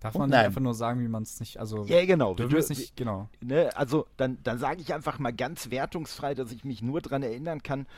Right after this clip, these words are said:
Speaker 3: dass man bei State of Emergency damals, äh, auch Leute mit, äh, Körperteilen verprügeln konnte.
Speaker 2: Ja, oder bei,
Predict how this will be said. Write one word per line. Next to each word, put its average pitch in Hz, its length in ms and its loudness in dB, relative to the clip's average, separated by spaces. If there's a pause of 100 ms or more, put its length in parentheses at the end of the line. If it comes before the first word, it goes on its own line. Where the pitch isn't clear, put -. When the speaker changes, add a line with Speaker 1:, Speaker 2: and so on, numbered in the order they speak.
(220)
Speaker 3:
dass 139 220 0
man 135 320 -2
bei 117 160 0
State - 440 -8
of 131 160 -6
Emergency 120 920 -2
damals, 107 800 -6
äh, 110 400 -2 (480)
auch 131 480 -2
Leute 110 840 -2
mit, 101 500 -10
äh, 98 320 -6
Körperteilen 90 760 -4
verprügeln 90 540 -8
konnte. 73 320 -12 (1500)
Speaker 2:
Ja, 123 400 0
oder 135 420 -2
bei, 117 720 0